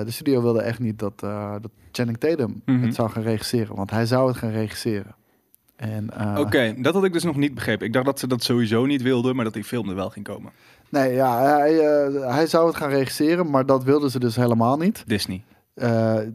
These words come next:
Speaker 1: ja, dat, dat kon, is niet echt helemaal duidelijk
Speaker 2: Of
Speaker 1: of dat
Speaker 2: wilde
Speaker 1: hier naar
Speaker 2: Fox
Speaker 1: voren
Speaker 2: dat dan
Speaker 1: komt,
Speaker 2: niet?
Speaker 1: want ik kan me voorstellen dat Fox daar
Speaker 2: Dat niemand
Speaker 1: ook
Speaker 2: het wil.
Speaker 1: Kijk, nou, weet je wat het ding is?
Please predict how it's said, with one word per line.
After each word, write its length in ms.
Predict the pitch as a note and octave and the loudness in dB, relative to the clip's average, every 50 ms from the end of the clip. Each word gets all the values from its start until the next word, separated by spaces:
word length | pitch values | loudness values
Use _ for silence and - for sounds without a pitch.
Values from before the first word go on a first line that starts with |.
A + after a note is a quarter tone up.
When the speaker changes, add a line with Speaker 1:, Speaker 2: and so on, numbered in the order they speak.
| A#2+ A#2 - | -14 -18 -18
Speaker 1:
ja, 220 | B2+ C3 C3 D3+ | -4 0 0 2
dat, 40 | D3+ E3+ E3+ E3+ - | 2 0 -2 -2 -6
dat 120 | - A#2 A#2+ | -10 -10 -4
kon, 260 | - G3 F#3 - - | -2 -2 -2 -2 -6
is 160 | - - F#3 | -6 -6 0
niet 240 | - A3+ A#3 G#3+ - | 2 2 2 4 2
echt 240 | A3 B3 B3 F#3 - | 0 0 0 0 2
helemaal 220 | A3 G#3+ G3 D#3+ | 4 4 4 2
duidelijk 320 | B2 C#3 D#3+ G#3 G#3 F3+ - | 4 2 4 4 2 2 -2
Speaker 2:
Of 60 | - | -4
Speaker 1:
of 60 | - | -2
dat 80 | - C3 | 0 0
Speaker 2:
wilde 120 | C3+ C3+ | 2 2
Speaker 1:
hier 100 | C3 D#3+ D#3 D3 | 2 0 2 2
naar 80 | E3 F3 | 2 2
Speaker 2:
Fox 120 | F#3 D#3+ | 2 2
Speaker 1:
voren 140 | - C3 A#2 | 2 0 0
Speaker 2:
dat 100 | G#2+ G#2 | 2 0
dan 80 | G2+ G2 | -2 -2
Speaker 1:
komt, 120 | F#2+ G2 | -4 -6
Speaker 2:
niet? 120 | - - - | -8 -14 -18
Speaker 1:
want 140 | - - - | -4 -2 2
ik 60 | C3+ | 4
kan 120 | - A#3+ | 6 6
me 80 | A3+ G#3 | 6 4
voorstellen 540 | - - - F#3 G#3 G#3 - F#3 D#3+ D3+ C#3+ | 2 2 4 4 4 4 4 4 4 4 4
dat 120 | C#3+ C#3+ C3+ - - - _ | 2 -2 -2 -6 -18 -20 _
Fox 300 | - - D#3 C#3+ - - | 0 0 0 0 -2 -2
daar 120 | - C#3 C3 | 0 2 2
Speaker 2:
Dat 100 | C3+ A#2+ | 4 4
niemand 280 | C3+ C#3+ D3 D#3+ D3 | 4 4 6 6 4
Speaker 1:
ook 60 | C3 B2 B2+ G#2+ | 4 2 2 2
Speaker 2:
het 20 | |
wil. 240 | C#3+ A2+ A#2 C3+ B2 - - | 4 4 4 4 2 2 2
Speaker 1:
Kijk, 140 | G3+ G3+ G3+ - - | 2 2 2 0 2
nou, 200 | A3 A#3+ B3+ A#3 G#3 | 4 4 4 2 2
weet 140 | G3 G#3 G#3+ | 2 2 2
je 60 | A3 | 2
wat 80 | G#3+ F#3 | 0 0
het 120 | F3 - | 2 0
ding 140 | G3 G3 D#3 | 0 0 0
is? 200 | C#3 B2+ - | -2 -4 -4